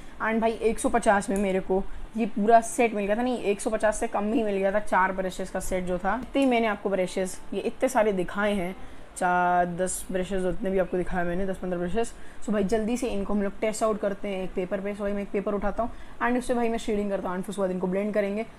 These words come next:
So चलो भाई करते So guys, ये रहा अपना paper जिस पे हम लोग अभी फ़िलहाल ड्रॉ करने वाले हैं। And मैं यूज़ कर रहा हूँ अपनी Tombow की एचबी grade की पेंसिल, जो कि भाई बहुत ज़्यादा dark होती है। So चलो भाई, इससे shade करते हैं। And अपने जो ये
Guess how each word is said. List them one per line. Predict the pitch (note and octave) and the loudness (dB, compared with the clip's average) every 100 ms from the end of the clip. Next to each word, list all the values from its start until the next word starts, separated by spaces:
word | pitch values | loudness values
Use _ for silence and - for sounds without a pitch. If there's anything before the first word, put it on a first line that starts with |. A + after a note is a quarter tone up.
| - - | -12 -8
So | A3+ | -2
चलो | B3+ A#3+ | 2 2
भाई | A#3 | 2
करते | A3 G#3 - - - - | 0 -2 -4 -14 -18 4
So | B3+ | 12
guys, | C#4 C4 | 12 12
ये | C4+ C#4+ | 10 10
रहा | C#4+ | 8
अपना | C#4 C4 | 4 2
paper | A3 G#3+ A#3 | 2 2 2
जिस | G#3+ G#3 | -2 -4
पे | A#3+ G#3 | -2 0
हम | F#3 F#3+ | 0 2
लोग | F#3+ D3+ | 2 2
अभी | F#3 F#3 | 2 0
फ़िलहाल | - F#3 F3 | 0 4 8
ड्रॉ | F#3+ G3+ | 8 8
करने | G#3 G3 | 6 4
वाले | F#3+ G#3 | 4 4
हैं। | |
And | A3+ B3 | 2 2
मैं | B3 | 2
यूज़ | A3+ A3+ | 0 0
कर | A3 | 2
रहा | G#3 | 2
हूँ | F#3+ | 2
अपनी | G3 G3+ A3+ | 0 2 2
Tombow | A3+ A#3+ G3+ - | 4 4 2 2
की | G3+ | 0
एचबी | F#3 F3+ G#3 | 2 2 4
grade | G3+ F3+ | 4 4
की | F3 | 2
पेंसिल, | F3+ F3 F#3+ G3 - - G#3+ | 0 0 -2 -2 -8 2 6
जो | A3 | 6
कि | A3 G#3 | 6 -2
भाई | E3+ F3+ F3+ F3 | 0 0 0 -2
बहुत | F3 E3+ E3 | -2 -2 0
ज़्यादा | E3+ F3 E3+ | 4 4 4
dark | E3+ F3 | 2 2
होती | F3 F#3+ | -2 -2
है। | F#3+ | -2
So | F#3+ | 0
चलो | G#3+ G#3 | 0 4
भाई, | G#3 G#3 - - - | 4 2 -2 -8 -4
इससे | G#3+ A3+ | 0 2
shade | - A#3+ A3 | 8 8 8
करते | G3+ G3+ | 6 4
हैं। | G3+ G3+ - - | 2 0 -6 2
And | B3+ G#3+ E3+ D#3 - | 4 4 2 -2 -2
अपने | G#3+ A#3 A3+ A3 | 0 0 0 2
जो | F#3+ G3 | 2 2
ये | F#3+ F#3 D#3 | 2 2 0